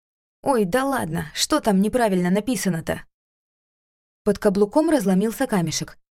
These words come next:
и я, подвернув ногу, упала, больно приложившись бедром. Вот тут уже страшно стало, и я виновато заголосила: «Ну ладно, ладно, ну пошутила я. Что, уже пошутить нельзя?»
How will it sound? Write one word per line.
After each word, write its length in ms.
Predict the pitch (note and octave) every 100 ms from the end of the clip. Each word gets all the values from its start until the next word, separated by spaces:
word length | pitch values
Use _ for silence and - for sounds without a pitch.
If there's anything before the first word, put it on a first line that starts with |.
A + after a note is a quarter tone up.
| _
и 100 | -
я, 180 | G#3+ D#4
подвернув 560 | D#4+ G3+ G#3 A3 G#3+ G#3
ногу, 260 | C4 C#4+
упала, 460 | D4 G3+ - B3 C4+
больно 380 | F#3 G#3 B3 B3+
приложившись 640 | - E3+ D#3+ F3+ - F#3+
бедром. 480 | D#3+ E3+ D#3 C3 A#2+ _ _ _ _ _ _ _ _ -
Вот 320 | F#3 D4+ -
тут 200 | A#3+ B3+
уже 200 | D4 D#4
страшно 420 | - F3 D#3 E3
стало, 380 | - E3 D#3 D3+ D3 - _
и 80 | D#3
я 180 | D3+ D4+
виновато 440 | C4 A3 E3+ F#3
заголосила: 720 | F3+ F3 F3 - D#3+ C#3+ B2 - _ _ _ _ _ -
«Ну 180 | E4
ладно, 360 | E4 C4+ F#3 A3+
ладно, 400 | D4 C4 F#3 F3+ -
ну 120 | C#4
пошутила 520 | D#4+ F4 D#4 D4 F#3+
я. 280 | D#3 D3 D#3 _ _ -
Что, 280 | - E4
уже 200 | C4+ G3
пошутить 480 | B3 C4 D#4+ F#4+ G4+
нельзя?» 480 | D4+ A3 F#3 F3